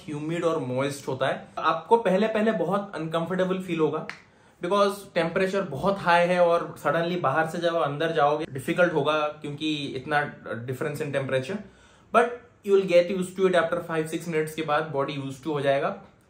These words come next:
फिर आप अंदर बैठना, बहुत सारा sweating होगा, बॉडी से heat भी बहुत निकलेगा, म-, मतलब गर्म लगेगा आपको बहुत। हाँ, तीस पैंतीस मिनट एक जगह पे बैठना आपको थोड़ा दिक्कत लग सकती है, but I would ex-, uh, advise you to take this as a meditation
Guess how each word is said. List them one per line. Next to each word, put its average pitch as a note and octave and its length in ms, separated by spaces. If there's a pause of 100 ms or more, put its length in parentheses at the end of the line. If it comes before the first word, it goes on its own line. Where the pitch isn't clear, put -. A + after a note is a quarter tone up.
(160)
फिर C3+ 80
आप C#3 160
अंदर C3+ 220 (120)
बैठना, D#3 360 (120)
बहुत A#2+ 380
सारा C#3+ 160
sweating C3+ 380
होगा, C3+ 280 (380)
बॉडी B2+ 320
से E3+ 120 (180)
heat F3+ 280
भी F3 100
बहुत C#3 280
निकलेगा, B2+ 440
म-, C3+ 40
मतलब C3+ 400 (140)
गर्म D#3 280
लगेगा C3 320
आपको B2 280
बहुत। A#2 440
हाँ, - 540
तीस C4+ 300
पैंतीस A3 380
मिनट A3 380
एक F3+ 220
जगह F3+ 240
पे F#3+ 120
बैठना C#3 320
आपको D#3+ 320
थोड़ा D#3 200
दिक्कत C3 380
लग B2+ 120
सकती - 240
है, - 60
but E3+ 200
I D#3+ 80
would D#3+ 140
ex-, - 160 (140)
uh, B2+ 320
advise D3+ 460
you E3 120 (100)
to D3+ 120 (300)
take D3 260
this D3 180
as C#3 80
a C#3+ 140
meditation C#3 580